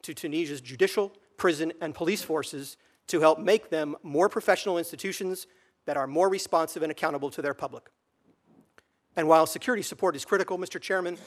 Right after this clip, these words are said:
the United States must also help strengthen Tunisia's economy in order to address some of the root causes contributing to the rise of extremist violence. If confirmed,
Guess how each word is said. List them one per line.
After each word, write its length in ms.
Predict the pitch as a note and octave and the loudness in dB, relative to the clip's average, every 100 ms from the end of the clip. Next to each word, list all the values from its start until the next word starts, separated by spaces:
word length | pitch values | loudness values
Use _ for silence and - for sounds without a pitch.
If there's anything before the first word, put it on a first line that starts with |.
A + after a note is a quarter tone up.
| - _ _ _ | -20 _ _ _
the 80 | E3 | -2
United 300 | E3 E3+ E3 | 2 2 2
States 300 | - G#3+ - | -2 -4 -4
must 180 | D3+ - | -8 -2
also 380 | F#3+ G#3+ F3 D3 | 0 0 -2 -2
help 220 | D3+ D3+ | -4 -8
strengthen 400 | - E3 D3+ D3+ | -4 -4 -2 -8
Tunisia's 380 | - D#3 D3 C#3 | -8 -6 -6 -8
economy 520 | - G3+ F#3 C3 A2+ _ _ _ _ - | -2 2 2 0 -10 _ _ _ _ -10
in 100 | D#3 | -2
order 240 | E3 D#3+ | 0 0
to 180 | D#3 E3 | -2 -6
address 280 | C#3 E3 E3+ | 0 2 2
some 120 | F3 | -2
of 60 | D3 | -4
the 60 | |
root 200 | C#3 G#3+ | -2 -4
causes 420 | - F3 E3+ E3+ - | 2 2 2 0 -12
contributing 640 | D3 - E3+ E3 E3+ E3 | -10 -2 0 0 0 -4
to 100 | - | -8
the 80 | D3+ | 0
rise 320 | D#3 D#3 C#3+ | 4 4 2
of 60 | D3 | -6
extremist 400 | - D#3 D3 - | -8 -8 -6 2
violence. 480 | F3 C3+ - - _ _ _ _ _ _ - | 2 2 -6 -18 _ _ _ _ _ _ -4
If 140 | E3+ | -4
confirmed, 560 | - D3 - F#3 G3 G3+ | -4 -6 0 2 2 -4